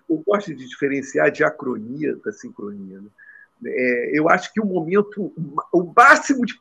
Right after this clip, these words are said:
potência da sincronicidade é justamente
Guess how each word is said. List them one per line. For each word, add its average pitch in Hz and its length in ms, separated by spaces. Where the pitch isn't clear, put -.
potência 165 760
da - 140
sincronicidade 131 1120
é 165 100
justamente 139 600